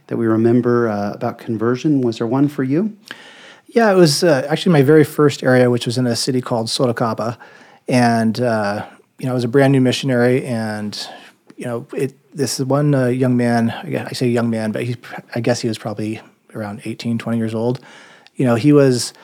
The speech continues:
Speaker 2: uh, I think they were already teaching before I even got there, but he was just more of a friend of the missionaries. And it was him and this older gentleman that were just, uh, an odd pair, but they were just friends, and then we'd,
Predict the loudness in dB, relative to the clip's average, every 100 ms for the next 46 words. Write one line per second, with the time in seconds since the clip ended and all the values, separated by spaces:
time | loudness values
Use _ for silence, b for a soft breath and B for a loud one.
0 | B B -4 -2 0 0 0 2 2 2
1 | -2 -4 -4 -4 -4 -4 -4 -4 -2 -2
2 | -2 -6 -4 0 0 0 0 0 -2 0
3 | 0 2 0 -4 -6 -8 -8 -10 -12 b
4 | b b b -4 -4 -2 2 4 4 2
5 | 2 2 0 0 0 0 2 2 0 0
6 | -2 -4 -6 -10 -14 -12 -10 -12 -2 -2
7 | 0 0 0 0 -2 0 0 -2 -6 -10
8 | -4 0 0 0 0 0 -2 -2 -4 -6